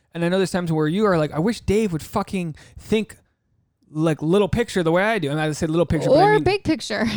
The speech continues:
Speaker 1: Yeah,
Speaker 2: We just have
Speaker 1: different
Speaker 2: different, we have, we are looking at the world through different lenses. And I think that neither one is better than the other. They are both valuable. And if we were able to look through both lenses,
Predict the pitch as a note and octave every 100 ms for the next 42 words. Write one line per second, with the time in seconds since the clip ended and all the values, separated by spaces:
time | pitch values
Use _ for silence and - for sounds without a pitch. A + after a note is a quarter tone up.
0 | F#3+ - G#3+ F3+ C#4 D#4 E4 B3 F4 A#3+
1 | D4 C#4+ D#4 D4 - C4 C#4+ C#4+ C#4 A#3
2 | - B3+ C4+ C4+ C4 B3+ A#3+ G#3+ B3 B3+
3 | C4+ D#4 D#4 C4+ A#3 G#3+ G#3+ A3+ A3 G#3+
4 | A3 F#3 G3+ G3 G3+ - - G3+ - -
5 | - - A#3 A#3 A#3 - A#3+ A#3 A3+ G3+
6 | G3 - - A#3 A3+ A#3 A#3 A3 G#3+ G#3
7 | G3+ A3 - G3 G#3+ G#3 G3+ - G#3 A3+
8 | A3 A3 G#3 G3 G#3+ - F#3+ G3+ A3 B3+
9 | C#4 - A3 G#3 A3+ A3+ A3 G#3 A3 A3+
10 | - G#3 G#3+ A3 G#3 G#3+ G#3 A3 A#3+ C4
11 | C4 D4 C#4+